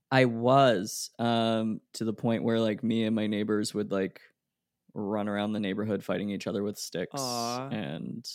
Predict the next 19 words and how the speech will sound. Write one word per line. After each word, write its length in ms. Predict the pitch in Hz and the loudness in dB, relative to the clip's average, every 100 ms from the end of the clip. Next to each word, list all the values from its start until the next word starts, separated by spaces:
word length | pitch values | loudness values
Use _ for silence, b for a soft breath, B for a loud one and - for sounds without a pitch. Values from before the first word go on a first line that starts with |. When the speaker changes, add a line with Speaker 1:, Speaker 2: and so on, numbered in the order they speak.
| - | -12
Speaker 1:
we 100 | - | -10
played 260 | 110 139 135 | -4 -2 0
the 80 | 123 | -2
card 400 | - 101 101 - | -4 -6 -6 -6
game. 520 | 143 156 175 180 175 _ _ _ _ _ _ _ _ _ _ - | -4 -2 -2 -2 -6 _ _ _ _ _ _ _ _ _ _ -4
Speaker 2:
There 100 | 135 | -2
was 120 | 131 | 0
a 40 | |
card 240 | 135 113 101 | -2 -4 -4
game 160 | 123 | -4
of 120 | 127 117 | -4 -4
Lord 140 | 110 | -4
of 60 | 104 | -2
the 80 | |
Rings? 280 | 90 82 131 | -4 -6 0
Speaker 1:
Yeah. 680 | 123 131 127 117 107 71 - 131 - | 4 6 6 4 2 -2 -4 -8 -6
I 40 | 131 | 0
remember 280 | 131 151 165 | 0 2 -2
having 720 | - 113 110 113 120 127 | -4 -6 -4 -2 -4 -4